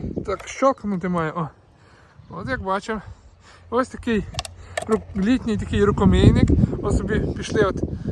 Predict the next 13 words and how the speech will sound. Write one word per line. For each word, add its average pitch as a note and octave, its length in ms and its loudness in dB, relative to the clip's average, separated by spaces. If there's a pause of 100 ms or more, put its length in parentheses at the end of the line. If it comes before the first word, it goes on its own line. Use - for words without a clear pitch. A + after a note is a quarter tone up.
(200)
посапали G4+ 600 0
на G4 220 -4 (140)
огороді. F#4 560 -2 (840)
І - 160 -4
прийшли C4 380 -2
собі, G#3+ 240 -4
от F#3 240 0
можна G3 300 -6 (760)
руки G#3 360 -4 (120)
помити. F#3+ 400 -8 (840)
Ось G#3+ 160 -2
такий G#3 260 -2
простенький, G#3 640 0